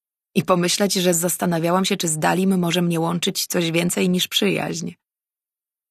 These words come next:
Dobrze, że nic na ten temat nie powiedziała. Chociaż czy mógł wyczytać to z jej myśli, gdy uczyła się zachowania wiecznej młodości?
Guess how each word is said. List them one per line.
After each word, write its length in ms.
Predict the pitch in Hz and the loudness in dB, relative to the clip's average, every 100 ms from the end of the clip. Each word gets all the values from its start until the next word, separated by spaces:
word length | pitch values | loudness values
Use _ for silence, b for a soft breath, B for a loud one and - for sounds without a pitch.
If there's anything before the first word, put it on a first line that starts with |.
| - | -2
Dobrze, 340 | 185 170 175 | 0 2 0
że 160 | 165 160 | 0 -2
nic 260 | 160 160 | -2 -2
na 120 | 180 - | -6 -4
ten 180 | 180 | -6
temat 340 | 170 180 180 - | -6 -6 -6 -6
nie 100 | 185 | -6
powiedziała. 640 | 180 175 165 170 175 170 - _ _ _ _ _ - | -6 -8 -6 -8 -8 -12 -14 _ _ _ _ _ -6
Chociaż 400 | 196 311 285 - _ _ _ _ _ _ _ _ _ _ _ _ _ | 0 2 0 -2 _ _ _ _ _ _ _ _ _ _ _ _ _
czy 80 | - | 2
mógł 380 | 185 214 262 247 | 4 4 2 2
wyczytać 500 | 190 180 196 214 - | 0 0 0 -2 -4
to 120 | 196 | -4
z 80 | 175 | 0
jej 160 | 180 170 | 0 2
myśli, 520 | 165 160 - - 190 | 0 0 -2 0 -2
gdy 220 | 180 170 | -2 -2
uczyła 380 | 175 160 180 170 | -2 -2 0 0
się 160 | - | -2
zachowania 580 | 160 160 165 156 160 156 | -2 -4 -4 -2 -2 -2
wiecznej 380 | 151 156 - 160 | -2 -4 -2 -2
młodości? 720 | 160 156 156 - - 208 233 | -2 -2 -2 -4 -2 -4 -6